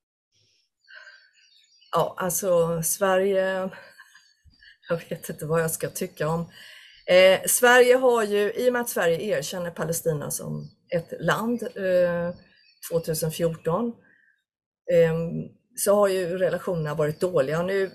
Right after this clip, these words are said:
nu påstår man ju då att Ann Linde, för att hon kom på besök, att det har tinat upp lite. Jag vill ju inte påstå att det är någon vidare upptinade relationer här. Sverige är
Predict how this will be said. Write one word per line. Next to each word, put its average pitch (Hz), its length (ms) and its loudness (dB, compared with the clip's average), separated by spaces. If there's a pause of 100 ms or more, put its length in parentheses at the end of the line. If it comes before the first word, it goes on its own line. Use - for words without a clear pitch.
nu 226 320 2
påstår 226 480 0
man 233 160 2
ju 240 60 4
då 170 140 0
att 156 160 -4
Ann 175 260 -4
Linde, 190 680 0
för 175 140 -10
att 170 120 -8
hon 151 120 -8
kom 156 200 -6
på 156 100 -10
besök, 190 760 -2
att - 180 -10
det 151 100 -4
har - 220 -6 (380)
tinat 165 300 -4
upp 214 200 -6
lite. 185 420 -8 (1300)
Jag 202 440 2
vill 196 180 0
ju 180 80 -2
inte 170 160 -8
påstå 139 400 -8
att 156 120 -8
det 160 80 -2
är 151 80 -4
någon 156 220 -6
vidare 156 320 0
upptinade 156 840 -6
relationer 156 560 -4
här. - 260 -10 (120)
Sverige 254 640 6
är 202 600 -2